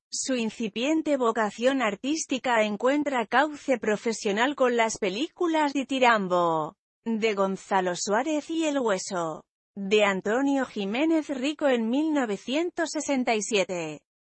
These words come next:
Cursa estudios en la Escuela Oficial de Cine y perfecciona su técnica teatral a la vez que trabaja en numerosos espacios dramáticos de televisión española y en series como Los camioneros,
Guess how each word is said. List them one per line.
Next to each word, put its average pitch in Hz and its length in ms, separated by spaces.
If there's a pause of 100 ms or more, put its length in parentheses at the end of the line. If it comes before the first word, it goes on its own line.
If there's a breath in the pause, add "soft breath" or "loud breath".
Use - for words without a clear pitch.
(100)
Cursa 262 500
estudios 285 720
en 226 140
la 208 100
Escuela 277 640
Oficial 247 640
de 214 100
Cine 285 460
y 233 80
perfecciona 240 880
su 226 220
técnica 277 560
teatral 226 680
a 220 100
la 196 200
vez 214 260
que 214 140
trabaja 190 840 (300)
en 220 260
numerosos 196 680
espacios 277 640
dramáticos 254 800
de 233 100
televisión 233 720
española 226 800
y 294 140
en 247 120
series 320 580
como 240 320
Los 208 280
camioneros, 208 1000